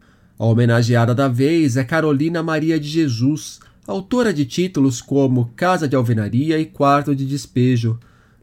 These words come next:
livro urgente nesse Brasil que voltou a passar muita fome. A festa mesclará atividades virtuais com encontros presenciais no Centro Cultural Penha, no Céltico Atira, no Senac Penha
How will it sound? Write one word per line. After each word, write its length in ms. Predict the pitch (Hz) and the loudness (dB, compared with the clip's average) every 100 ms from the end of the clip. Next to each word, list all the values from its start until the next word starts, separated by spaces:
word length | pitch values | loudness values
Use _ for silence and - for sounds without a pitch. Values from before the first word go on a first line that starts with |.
| 131 | 0
livro 340 | 160 156 170 | 2 2 2
urgente 560 | 165 131 135 151 147 123 | 2 2 2 2 -2 -2
nesse 220 | 123 123 | -2 -2
Brasil 480 | 120 117 110 123 127 | 0 2 2 2 2
que 120 | 135 | 0
voltou 460 | 123 131 120 120 | 0 0 -2 -2
a 80 | 131 | -2
passar 420 | 123 117 131 131 117 | -2 -4 -4 -4 -6
muita 460 | 104 113 139 127 117 | -2 0 0 -2 -6
fome. 420 | - 98 98 98 _ _ _ _ - | -6 -8 -8 -12 _ _ _ _ -6
A 80 | |
festa 460 | 127 - 196 185 151 | -4 2 2 2 -2
mesclará 520 | 143 - 156 139 147 | -2 -2 0 0 0
atividades 560 | 143 139 135 135 135 127 | -2 -2 0 2 2 0
virtuais 760 | 147 156 147 120 135 147 123 | -2 0 2 2 2 2 -2
com 160 | - 147 | -4 -2
encontros 520 | 135 147 156 147 143 | -2 -2 -2 -4 -8
presenciais 920 | - 180 175 170 - 147 131 139 131 | -6 -4 -2 -4 -4 -2 -2 0 0
no 120 | 123 131 | -2 -2
Centro 440 | - 170 170 - | -2 -2 -4 -6
Cultural 500 | - 139 135 110 95 | -8 -4 -2 -2 -2
Penha, 460 | - 139 143 139 143 - - - - | 0 2 2 0 -6 -14 -20 -20 -8
no 120 | 156 | -4
Céltico 560 | 123 - 175 160 - - | -2 0 0 0 -6 -8
Atira, 600 | 101 - 135 135 135 131 - _ _ - | -8 -4 0 2 0 -4 -12 _ _ -10
no 60 | |
Senac 500 | - 208 135 113 117 | -4 0 2 0 -2
Penha 560 | 117 - 156 170 175 | -6 0 0 0 -4